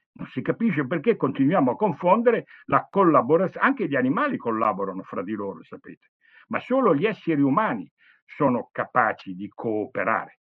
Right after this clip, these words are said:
perché, eh, l'opera è diversa dall'azione, come ben sappiamo. Ecco allora qual è oggi la sfida che io intravedo. Quali allora principi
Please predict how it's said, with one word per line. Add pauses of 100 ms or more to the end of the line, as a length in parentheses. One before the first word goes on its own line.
(600)
perché, (260)
eh,
l'opera
è
diversa
dall'azione,
come
ben
sappiamo. (460)
Ecco
allora (200)
qual
è
oggi
la
sfida (260)
che
io
intravedo.
Quali
allora (200)
principi